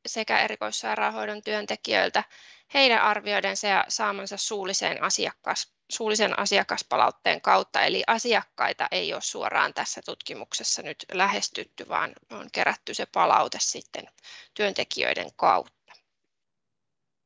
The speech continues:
Ää, sitten tällä dialla niin on kuvattu sitten tätä tutkimuksen etenemistä.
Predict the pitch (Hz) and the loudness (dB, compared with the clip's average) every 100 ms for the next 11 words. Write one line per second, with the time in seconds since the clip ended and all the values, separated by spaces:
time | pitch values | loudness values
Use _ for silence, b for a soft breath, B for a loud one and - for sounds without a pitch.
0 | _ _ _ _ _ _ _ _ _ _ | _ _ _ _ _ _ _ _ _ _
1 | _ _ _ _ _ _ _ _ _ _ | _ _ _ _ _ _ _ _ _ _
2 | _ _ _ _ _ _ 220 226 226 - | _ _ _ _ _ _ 2 4 6 4
3 | - 349 339 381 339 339 339 320 262 247 | 2 -2 2 2 6 8 8 8 8 6
4 | 226 220 220 220 220 240 233 226 - 254 | 6 4 2 0 -2 -2 -2 -2 -4 4
5 | 226 226 - 220 240 226 214 - 208 202 | 4 4 0 -2 -2 0 -2 -2 -6 -4
6 | 233 - 226 - - 190 - 202 - 262 | -4 -2 -4 -2 -2 -2 -4 0 2 4
7 | 294 320 330 - 330 | 2 2 0 2 2